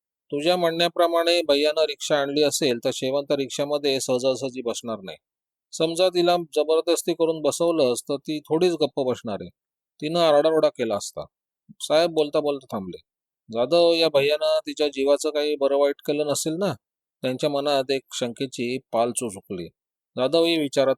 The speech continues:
पडला. तीन महिने होऊन गेले शेवंत बेपत्ता होऊन, पण तिचा अजून काही ठाव ठिकाणा लागत नव्हता. साहेब गहन विचारात पडले होते. विचार करता करता अनेक विषयांनी त्यांच्या मनात थैमान घातलं होतं.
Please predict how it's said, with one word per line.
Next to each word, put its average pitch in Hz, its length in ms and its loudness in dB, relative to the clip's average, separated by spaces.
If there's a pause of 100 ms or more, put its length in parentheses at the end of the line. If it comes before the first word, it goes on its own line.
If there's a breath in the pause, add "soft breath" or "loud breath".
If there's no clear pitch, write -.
पडला. 87 240 -8 (800)
तीन 175 220 0
महिने 170 280 2
होऊन 160 340 2
गेले 135 520 -2 (160)
शेवंत 131 380 -2
बेपत्ता 120 480 -2
होऊन, 87 180 -8 (540)
पण 139 100 -6
तिचा 156 280 2
अजून 156 220 0
काही 156 340 0
ठाव 131 280 -2
ठिकाणा 120 340 -4
लागत 101 300 -4
नव्हता. 85 280 -12 (440)
साहेब 151 440 2 (220)
गहन 147 260 0
विचारात 139 480 2 (160)
पडले 110 240 -2
होते. 90 300 -8 (180)
विचार 160 220 0
करता 156 320 0
करता 151 520 2 (100)
अनेक 151 300 0
विषयांनी 147 600 2
त्यांच्या 127 300 -2
मनात 131 360 -4 (120)
थैमान 117 280 -4
घातलं 101 280 -8
होतं. - 200 -12